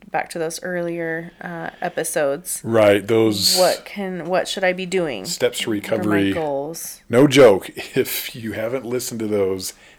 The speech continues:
Speaker 2: they will
Speaker 1: <laughs>
Speaker 2: point you in the right direction for your
Speaker 1: Yes.
Speaker 2: recovery process. So personalize those goals, which ones are more important, and make that what you are accomplishing in this process.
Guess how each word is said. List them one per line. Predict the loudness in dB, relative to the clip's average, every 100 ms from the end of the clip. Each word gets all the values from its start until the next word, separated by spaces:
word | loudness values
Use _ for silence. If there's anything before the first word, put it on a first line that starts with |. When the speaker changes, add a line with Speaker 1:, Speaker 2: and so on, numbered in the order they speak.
| -10
Speaker 2:
they | 0 2 4
will | 4 4
Speaker 1:
<laughs> | 0 2
Speaker 2:
point | 2 2 2
you | 4
in | 2
the | 2
right | 0 0
direction | 0 -2 -2 -6 -8
for | -8
your | -6
Speaker 1:
Yes. | -4 -4
Speaker 2:
recovery | -8 -8 -8
process. | -6 -4 -4 -4
So | -4 -4 -6 -12 -20 -6
personalize | -4 -2 0 2 2 2
those | 2 2 2
goals, | 2 4 2 -2
which | -8 -6
ones | -6 -6
are |
more | -6 -8
important, | -8 -8 -8 -10
and | -12 -14 -12 -10
make | -10 -10
that | -8 -6 -8 -10 -20 _ _ _ -8
what | -6 -4
you | -2 -2
are | -2
accomplishing | -4 -6 -6 -6 -6 -8
in |
this | -8 -8
process. | -6 -4 -2 -4 -6